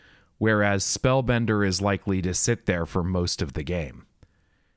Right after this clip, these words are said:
Generally, on the turn you play them, secrets are considered to be tempo negative. So as a hunter, it may be spend two mana, do nothing, and then wait for an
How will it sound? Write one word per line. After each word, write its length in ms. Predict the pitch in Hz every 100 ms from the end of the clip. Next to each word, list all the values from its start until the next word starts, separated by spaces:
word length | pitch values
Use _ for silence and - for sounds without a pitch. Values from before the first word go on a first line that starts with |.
| _ _ 101 _ _ -
Generally, 720 | 131 123 110 98 92 104 139 -
on 140 | 110
the 80 | 104
turn 380 | - 123 120 123
you 100 | 123
play 300 | - 95 87
them, 340 | 87 87 110 - _ _ _ -
secrets 580 | - - 123 147 139 -
are 100 | 135
considered 600 | 156 143 - 87 87 85
to 120 | 110
be 220 | 85 92
tempo 640 | - - 104 95 104 98 95
negative. 720 | 87 82 80 76 71 60 - - _ - _ _ _
So 220 | - 110
as 160 | 110 104
a 60 |
hunter, 560 | 101 127 135 107 90 104
it 180 | - 113
may 260 | 104 117 151
be 400 | 107 90 90 101 _ -
spend 500 | - - 135 123 117
two 220 | - 101
mana, 540 | 98 107 101 85 85 - - 85
do 200 | 117 110
nothing, 720 | 98 92 117 - 78 69 67 - - - -
and 120 | 131
then 180 | 120 101
wait 320 | 113 117 -
for 200 | - 92
an 120 | 90